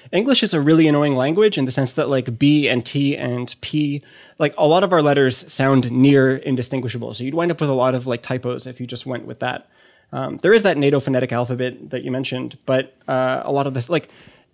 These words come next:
it sounds almost trivial, right? The difference between a one-syllable word and a two-syllable word. But when you're rattling these things off, like, it really helps to be as short and concise as possible.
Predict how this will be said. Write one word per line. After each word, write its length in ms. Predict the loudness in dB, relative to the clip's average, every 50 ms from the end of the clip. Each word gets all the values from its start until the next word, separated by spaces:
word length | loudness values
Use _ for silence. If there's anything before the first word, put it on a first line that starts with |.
| _ 0
it 100 | 0 0
sounds 440 | 2 4 4 6 6 6 4 4 2
almost 360 | 2 2 2 2 2 0 0
trivial, 380 | 0 0 0 2 0 -2 -2 -2
right? 160 | -4 -4 -2
The 80 | -2
difference 220 | -2 -2 -2 -2 -2
between 100 | 0 2
a 80 | 2
one-syllable 640 | 2 2 2 2 0 0 0 0 0 0 0 -2 -2
word 260 | -2 0 0 0 -2
and 80 | -2 -4
a 60 | -8
two-syllable 480 | -6 -6 -6 -4 -2 -2 0 0 0 -2
word. 220 | -2 -2 -4 -4
But 100 | -4 -4
when 140 | -2 -2 -2
you're 140 | 0 -2 -2
rattling 420 | 0 0 0 0 0 0 0 0
these 160 | -2 -4 -4
things 200 | -4 -4 -4 -2
off, 280 | -2 -2 -2 -2 -4 -6
like, 100 | -6 -6
it 100 | -6 -4
really 280 | 0 2 4 4 4 4
helps 260 | 4 2 0 0 -2
to 100 | -6 -4
be 160 | -2 -2 -2
as 140 | -2 -4 -6
short 340 | -6 -4 -2 -2 -2 -2 -4
and 140 | -8 -10
concise 460 | -10 -10 -10 -10 -10 -10 -10 -10 -12 -14
as 180 | -16 -18 -18
possible. 500 | -14 -12 -12 -12 -12 -14 -16 -16 -18 -18